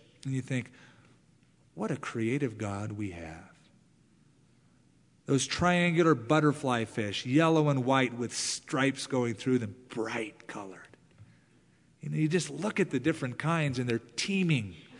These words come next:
Some huge fish, and some friendly fish, and some not so friendly, but teeming with life.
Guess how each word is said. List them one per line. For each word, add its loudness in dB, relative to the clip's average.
Some 0
huge 0
fish, -2
and -6
some 2
friendly 6
fish, 2
and -2
some 0
not -2
so -2
friendly, -6
but -8
teeming 2
with -4
life. -2